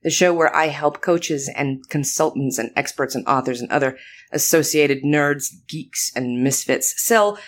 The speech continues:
the contents of their brains for cash money. I'm your host, Naomi,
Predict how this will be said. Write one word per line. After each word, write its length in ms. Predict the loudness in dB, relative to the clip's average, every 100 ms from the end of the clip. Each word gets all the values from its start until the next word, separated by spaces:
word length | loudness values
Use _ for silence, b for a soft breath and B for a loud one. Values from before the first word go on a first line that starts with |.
| B -6
the 100 | -4
contents 480 | 0 0 0 -2
of 140 | 0 0
their 100 | 0
brains 480 | 2 0 0 -6 -10
for 320 | -6 -6 -6
cash 420 | -6 -4 -4 -2
money. 360 | 0 0 0 B B B B B -4
I'm 120 | 0
your 80 | 4
host, 560 | 4 4 0 -8 -14 _ _
Naomi, 460 | -6 -2 0 0